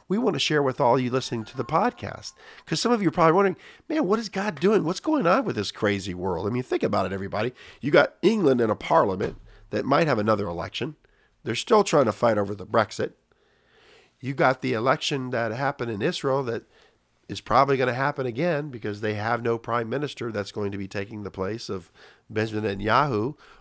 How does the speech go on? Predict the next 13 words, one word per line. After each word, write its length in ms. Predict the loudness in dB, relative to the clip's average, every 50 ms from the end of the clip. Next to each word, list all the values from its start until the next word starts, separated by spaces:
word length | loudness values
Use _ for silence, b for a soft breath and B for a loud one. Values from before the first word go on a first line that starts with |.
| B B -6
or 220 | -2 0 0 0
if 100 | -2 -4
he's 180 | -4 -6 -6 -4
gonna 240 | -4 -4 -4 -2 -2
run 380 | -2 -2 0 0 -2 -4 -6 -8
again, 460 | -10 -8 -4 -4 -2 -2 -4 -6 -8
or 220 | -8 -6 -6 -6
whatever's 480 | -6 -4 -2 -2 0 0 -2 -2 -6 -6
going 260 | -4 -4 -4 -2 -2
on 200 | -2 -2 -2 -2
in 80 | -4 -4
that 320 | -4 -2 -2 -4 -6 -8
parliament. 760 | -6 -4 -2 -2 -2 -2 -4 -4 -4 -6 -6 -8 -10 -14